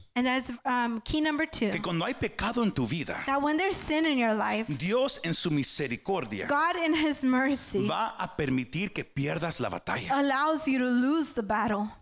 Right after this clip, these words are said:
Speaker 2: Sí, sí, todos escucharon esa parte. Eso fue lo que pasó con Israel.
Speaker 1: This is what happened with
Speaker 2: Dios
Speaker 1: Israel.
Speaker 2: es soberano.
Speaker 1: God is sovereign.
Speaker 2: Él sabe todo lo que va a pasar.
Speaker 1: He knows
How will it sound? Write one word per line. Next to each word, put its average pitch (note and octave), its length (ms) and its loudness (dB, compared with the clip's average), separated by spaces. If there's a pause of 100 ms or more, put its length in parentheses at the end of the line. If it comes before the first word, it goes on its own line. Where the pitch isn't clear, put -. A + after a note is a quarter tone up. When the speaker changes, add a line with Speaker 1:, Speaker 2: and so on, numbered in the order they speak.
Speaker 2:
Sí, G3 200 -2
sí, F#3 180 -2
todos A#3+ 160 2
escucharon G#3 360 0
esa G#3 140 -2
parte. F3+ 320 -4 (1080)
Eso A2+ 200 0
fue B3 200 0
lo A#3 100 2
que G3+ 100 -2
pasó G#3+ 380 -2
con F3+ 220 2
Israel. D#3 420 0 (220)
Speaker 1:
This C#4+ 160 2
is E4 120 2
what E4 140 2
happened D#4 340 0
with B3 140 2
Speaker 2:
Dios C4+ 380 0
Speaker 1:
Israel. A3 200 0
Speaker 2:
es - 140 0
soberano. D3+ 600 -2 (280)
Speaker 1:
God D#4+ 320 2
is - 80 -2
sovereign. B3 600 0
Speaker 2:
Él D4+ 200 0
sabe C#4+ 320 0
todo C4+ 340 0
lo A#3 60 0
que F3 120 -2
va F#3 80 0
a G#3 80 -6
pasar. B3 360 0
Speaker 1:
He F4 120 2
knows G4 160 2